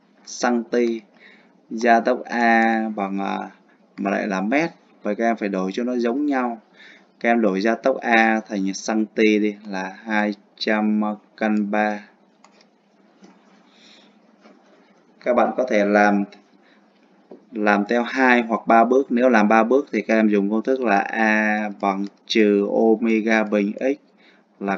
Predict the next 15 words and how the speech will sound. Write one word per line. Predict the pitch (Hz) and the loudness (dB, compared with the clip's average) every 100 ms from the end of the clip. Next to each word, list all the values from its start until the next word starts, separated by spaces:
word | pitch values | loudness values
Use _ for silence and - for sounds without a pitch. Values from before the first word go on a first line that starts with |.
| - | -6
các | 110 | -4
em | 110 110 | -2 -2
tính | 104 110 117 | -2 -2 -2
được | 113 - | -2 -4
x. | 127 - _ _ _ _ - - _ _ _ - _ _ _ _ - - _ - - _ _ _ _ _ - | -6 -6 _ _ _ _ -20 -20 _ _ _ -20 _ _ _ _ -20 -20 _ -20 -20 _ _ _ _ _ -4
X | 123 | -4
sẽ | - - - 117 | -4 -10 -6 -6
bằng, | 107 101 98 | -6 -6 -6
à, | 95 - - | -6 -10 -4
trừ | 107 98 98 | 0 2 0
hai | 98 110 104 104 | -4 -4 -2 -2
căn | - 107 104 101 | -4 -2 0 0
ba | 104 107 104 | 0 0 0
xăng | 104 110 104 | -4 -4 -4
ti. | 104 110 | -2 -4